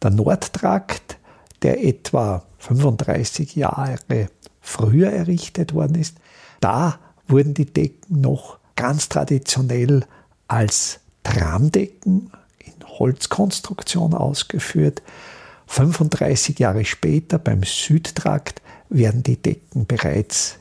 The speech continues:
in Stahlbetonbauweise ausgeführt. Die übrigen Elemente des Gebäudes sind eigentlich noch sehr, sehr traditionell. Also wenn ich das jetzt von außen nach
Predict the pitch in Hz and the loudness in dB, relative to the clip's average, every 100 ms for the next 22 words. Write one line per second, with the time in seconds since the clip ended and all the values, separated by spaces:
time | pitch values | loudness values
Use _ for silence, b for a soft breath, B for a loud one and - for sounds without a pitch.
0 | - 165 110 - 117 - - - - 92 | -4 0 0 0 -4 -4 -4 -4 -4 -6
1 | 90 - - - - - - 127 - - | -6 -10 -14 -14 -12 -10 -10 -10 -14 -16
2 | - - - - B B B B - 165 | -18 -16 -18 -18 B B B B 0 2
3 | 135 92 - 151 220 233 - 254 - 220 | 4 0 2 4 4 2 -4 -4 0 2
4 | 139 147 117 113 113 - - 104 127 - | 4 4 2 0 -2 -4 -4 -2 -4 -6
5 | - 143 - - 123 - 160 - b - | -10 -6 -4 -4 -2 -2 -2 -8 b -8
6 | - - 156 214 - - _ - 123 135 | -2 4 4 2 -4 -10 _ -2 2 2
7 | 160 - 240 220 - - 240 190 - - | 0 -2 0 0 -4 -6 -2 -2 -6 -14
8 | - - - 156 165 - 165 165 - - | -6 0 2 2 2 0 -2 -2 -4 -4
9 | - - 165 190 143 104 127 - B B | -8 -2 2 4 2 0 -4 -8 B B
10 | B - 131 131 - 135 - 123 - B | B 0 0 2 2 2 2 0 -2 B
11 | B B - - - 147 185 - 104 95 | B B -12 -2 2 2 0 -2 0 0
12 | 208 - - 180 143 - | 0 -2 0 2 2 -2